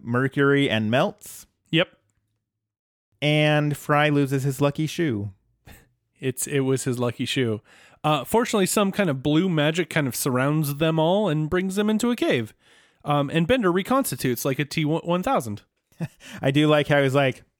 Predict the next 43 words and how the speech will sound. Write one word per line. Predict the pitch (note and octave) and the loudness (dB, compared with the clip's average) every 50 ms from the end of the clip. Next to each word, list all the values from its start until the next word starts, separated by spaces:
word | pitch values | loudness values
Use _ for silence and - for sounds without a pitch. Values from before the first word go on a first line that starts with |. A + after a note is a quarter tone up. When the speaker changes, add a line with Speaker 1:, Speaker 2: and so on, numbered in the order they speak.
| _ _ | _ _
Speaker 1:
"I | C3 C3 | 0 2
learned | C3 B2+ B2 A#2 A2 | 2 2 2 0 -2
that | A2 G#2+ G#2+ - - | 0 0 0 0 0
from | - A#2+ G#2+ G#2+ | -2 -4 -2 -2
a | F#2+ | -2
movie." | G2 G#2 G#2+ G#2+ F#2+ G2 F#2 F#2 F#2+ G#2+ G#2+ - _ _ _ _ _ _ _ _ _ _ _ _ _ _ _ - | 0 0 -2 0 -2 -2 -4 -2 -4 -6 -6 -8 _ _ _ _ _ _ _ _ _ _ _ _ _ _ _ 2
As | E3 D#3 D3 C3+ | 2 4 4 4
though | - F3+ | 2 4
you | F3+ F#3 | 4 2
can | F3 - - D#3 D3+ | 2 2 0 0 2
just | D3 D#3 C#3 - A#2 | 2 2 2 0 0
watch | A2+ A#2+ B2 C3 B2+ - - - | 2 4 4 2 2 -2 -8 -4
Terminator, | - B2 A#2+ B2 B2+ C3 C3 C3 B2+ C3 C3 C#3 C3 - - | -2 -2 0 0 2 2 2 2 4 4 2 2 2 0 0
Speaker 2:
<laughs> | - | 0
And | G#3 G#3 | 0 2
just | - - A#2+ A2+ | 4 4 4 4
Speaker 1:
uh, | F3 | 4
Speaker 2:
know | D#3+ D3+ | 4 6
what | D#3 - | 6 4
Speaker 1:
two | C#3 | 4
Speaker 2:
to | D3 | 4
Speaker 1:
and | C3+ | 4
Speaker 2:
do, | C#3 C#3+ | 4 2
Speaker 1:
just | D3 C#3+ | 2 2
be | C3 B2+ | 2 2
Speaker 2:
yeah. | B2 | 2
Speaker 1:
like, | B2 A#2+ A#2 A#2 A2+ - - _ _ _ _ _ _ _ _ _ _ _ _ - - _ | 2 2 2 0 -2 -4 -8 _ _ _ _ _ _ _ _ _ _ _ _ -18 -16 _
"Cool. | - G#3 B3+ A#3 C#3+ A2 - - | -2 0 2 2 2 2 4 4
I'm | D4+ E4+ E4 | 4 6 6
Speaker 2:
Oh, | |
Speaker 1:
just, | A#3 D#4+ F#4+ | 4 2 0
Speaker 2:
neat. | G#4+ G4 B3+ - - - - | 0 -2 -2 -4 -4 -2 -2
Speaker 1:
I'm | D#4 F#4 | 0 0
just | G4+ G4+ F4+ | 2 2 2
gonna | F#4+ E4+ D#4+ | 0 0 2
turn | D#4+ D#4 D4 D4 | 2 2 2 2
into | C#4+ D4 C#4 C#4 | 0 0 2 2
liquid | C#4 C#4 - C4+ C4+ | 2 2 0 0 0
metal. | C#4+ C#4 A#3+ D#3 A#2+ A2+ D3+ | 2 2 4 2 2 2 2
Yeah, | B3+ C#4+ A#3 C3+ G#2+ G#2+ | 2 2 2 2 0 0
no | C#3+ F#3+ | -2 -2
problem." | F#3 - C#3+ G#2+ E2+ - - C4+ | -2 0 0 -2 0 0 0 0
Speaker 2:
Yeah, | D4+ B3+ D3 A#2 G#2+ | 2 2 0 -2 -6